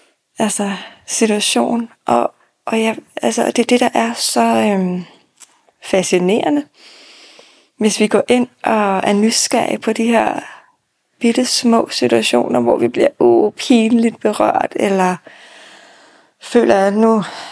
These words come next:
er det hele bare ved at ramle, ikke? Øhm, så jeg delte faktisk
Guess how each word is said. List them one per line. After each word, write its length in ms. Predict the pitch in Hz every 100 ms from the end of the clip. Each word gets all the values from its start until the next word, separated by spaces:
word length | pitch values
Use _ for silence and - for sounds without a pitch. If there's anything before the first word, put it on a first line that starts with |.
| 214 -
er 60 |
det 100 | 202
hele 180 | 202 220
bare 160 | 208 202
ved 80 |
at 120 | 202 190
ramle, 360 | 185 208 220
ikke? 160 | 226 - - - 226
Øhm, 540 | 220 202 190 185 180 175 - _ _ _ _ _ _ _ _ _ -
så 160 | - 220
jeg 180 | 214 -
delte 260 | 220 240
faktisk 640 | - 202 - 220 - -